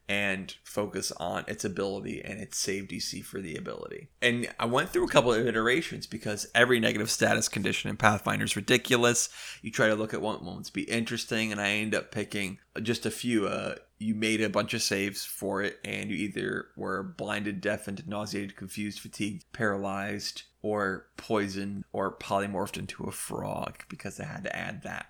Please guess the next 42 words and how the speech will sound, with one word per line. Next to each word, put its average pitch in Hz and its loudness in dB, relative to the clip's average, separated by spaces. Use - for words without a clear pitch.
And 104 0
because 120 2
in, 110 4
in 117 -2
Final 107 2
Fantasy, 110 2
when 101 -2
you 104 -2
make 107 -2
the 98 -6
save, 104 2
you 107 2
get - 0
any 104 2
number 107 4
of 92 -4
them, 95 -8
I 98 4
allowed 101 2
the 104 0
player 95 4
to - -10
save 101 2
against 107 -4
each - 2
of 101 -2
them. 98 -2
And 117 0
even 190 4
that's 226 6
a 180 0
little 165 4
bit 135 2
weird, 156 4
because 127 2
that's 139 4
a 117 2
lot 117 8
of 117 2
saves 120 4
to - -6
make 104 2